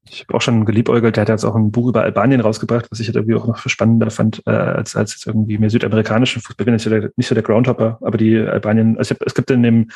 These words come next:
letzten Zeitspielmagazin auch noch einen, einen Auszug aus einem Buch. Das hat auf jeden Fall auch Lust auf mehr gemacht. Aber,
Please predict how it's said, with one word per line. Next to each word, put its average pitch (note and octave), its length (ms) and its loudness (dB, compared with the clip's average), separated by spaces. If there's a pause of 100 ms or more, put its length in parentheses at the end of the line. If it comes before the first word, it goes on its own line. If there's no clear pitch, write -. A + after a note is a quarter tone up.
(280)
letzten C3+ 400 0
Zeitspielmagazin B2+ 720 0
auch G#2+ 100 -2
noch A2 120 0
einen, G#2+ 340 0
einen A2 160 0
Auszug - 460 -2
aus G#2 120 -2
einem G#2+ 180 2
Buch. A2+ 260 -2 (260)
Das - 100 -12
hat G#2+ 60 -2
auf G#2+ 60 -4
jeden G#2+ 80 -4
Fall - 100 -2
auch G#2+ 60 -2
Lust - 180 -6
auf A2+ 140 -8
mehr A2 160 2
gemacht. G#2+ 420 -2 (800)
Aber, C#3+ 380 2